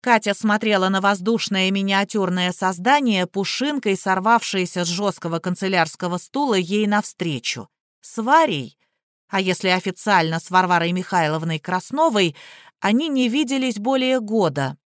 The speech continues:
но та нисколько не изменилась. Точнее... с некоторых пор Катя заметила,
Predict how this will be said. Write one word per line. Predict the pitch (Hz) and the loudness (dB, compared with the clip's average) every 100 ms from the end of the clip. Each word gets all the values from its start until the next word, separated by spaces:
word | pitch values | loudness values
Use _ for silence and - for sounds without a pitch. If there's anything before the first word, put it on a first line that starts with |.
| - | -6
но | 277 | 0
та | 285 | 0
нисколько | 277 294 - 262 233 240 | 0 -4 -2 -2 0 0
не | 247 254 | 0 0
изменилась. | 226 254 254 208 165 165 - - - - | 0 0 2 2 2 -2 -4 -16 -20 -8
Точнее... | 254 240 - 277 277 269 254 233 226 _ _ _ _ _ _ _ _ _ | -6 -4 -2 0 2 2 2 2 0 _ _ _ _ _ _ _ _ _
с | - | -8
некоторых | 254 339 269 240 240 - | -4 -4 -2 0 -2 -2
пор | - 339 | -2 -2
Катя | - 370 - | 0 -2 -2
заметила, | 208 220 226 302 247 226 196 175 | -2 0 0 -2 -2 0 2 2